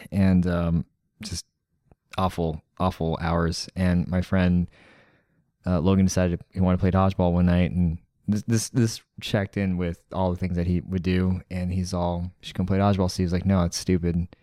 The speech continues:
Why would everyone play dodgeball?" And it, 'cause it was Saturday night, and it was, like, you know, nine,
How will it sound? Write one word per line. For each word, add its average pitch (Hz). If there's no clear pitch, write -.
Why 101
would 101
everyone 98
play 98
dodgeball?" 87
And 90
it, -
'cause 101
it 101
was 95
Saturday 98
night, 90
and 76
it 85
was, 87
like, 85
you 92
know, 82
nine, 90